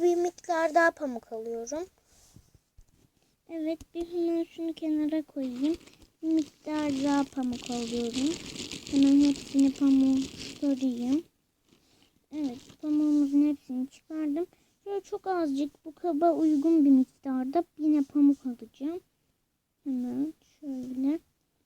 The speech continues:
alıyorum. Bir dakika. Kopmuyor da sert. Heh,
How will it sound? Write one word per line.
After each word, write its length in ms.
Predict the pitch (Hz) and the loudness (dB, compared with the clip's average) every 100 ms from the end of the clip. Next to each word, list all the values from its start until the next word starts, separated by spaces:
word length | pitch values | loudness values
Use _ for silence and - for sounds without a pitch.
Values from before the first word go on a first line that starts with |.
| _ _ | _ _
alıyorum. 800 | 262 269 262 262 247 233 247 302 - _ _ _ _ _ _ _ _ _ | -6 -2 0 0 0 -4 -6 -6 -8 _ _ _ _ _ _ _ _ _
Bir 60 | - | -20
dakika. 580 | 226 _ _ 247 294 - _ _ _ _ _ _ _ _ _ _ _ _ _ - | -20 _ _ -12 -12 -12 _ _ _ _ _ _ _ _ _ _ _ _ _ -10
Kopmuyor 440 | 262 - 254 247 | -10 -6 -4 -4
da 180 | 233 - _ | -6 -12 _
sert. 460 | _ _ 247 247 - _ _ _ _ _ _ _ _ _ _ | _ _ -10 -10 -14 _ _ _ _ _ _ _ _ _ _
Heh, 120 | 285 | -8